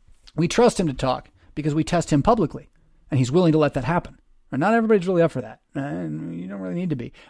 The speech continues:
But everything that the pastor is believing about his authorization, you should have as a Christian to speak what you believe. Uh, uh, your power and your purpose is your anointing, your baptism, your office as a Christian. You are Christed.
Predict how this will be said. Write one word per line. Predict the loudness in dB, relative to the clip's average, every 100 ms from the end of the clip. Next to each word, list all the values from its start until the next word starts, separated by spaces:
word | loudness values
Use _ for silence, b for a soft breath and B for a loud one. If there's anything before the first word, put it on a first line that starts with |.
| -2
But | 2 2 0 _ _
everything | 2 4 2
that | 0
the | 0
pastor | 0 0 0 -4 -4 -8 -8
is | 2 2 2
believing | -2 -2 2 2 6 6
about | 4 2 2 0
his | 0
authorization, | 2 2 0 0 0 2 0
you | 4 6
should | 6
have | 4 2 0 -2
as | -8
a | -2
Christian | 0 0 -2 -6 -8
to | 0 0
speak | 0 -2 -4 -4 _ -12
what | -4
you | -4
believe. | -4 -12 -14 _ _ _ _
Uh, | -14 -14 b b b b
uh, | -8
your | -2 0
power | 2 4
and | 4
your | 2
purpose | 2 0 0
is | 0 2
your | 0 2
anointing, | 2 4 2 0 -4 -6 _ _
your | -4
baptism, | 0 0 0 -6 -6 -10 _
your | -8 2
office | 4 4 -2 -10 -14 _ _
as | -8
a | -2
Christian. | 0 0 -4 -18
You | -12
are | -12
Christed. | -10 -4 -4 -6 -18